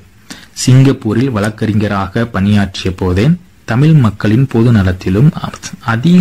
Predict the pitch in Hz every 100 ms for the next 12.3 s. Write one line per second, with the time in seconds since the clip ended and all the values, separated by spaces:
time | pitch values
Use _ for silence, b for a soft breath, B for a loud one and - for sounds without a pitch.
0 | 151 110 - 113 101 92 92 92 120 151
1 | - 87 - 95 87 87 82 80 _ _
2 | _ _ _ _ _ B B B B B
3 | B 120 143 147 123 107 101 101 113 117
4 | - 107 120 110 - 120 117 - - -
5 | 123 117 107 101 101 107 107 - 92 87
6 | 123 - 120 123 139 131 98 87 90 87
7 | - - 90 - - B B B B -
8 | 101 117 123 101 101 98 - - 92 90
9 | - 135 120 98 120 107 98 92 90 117
10 | 127 - 90 101 104 104 95 92 101 98
11 | 101 104 98 113 139 135 135 120 98 90
12 | 92 90 131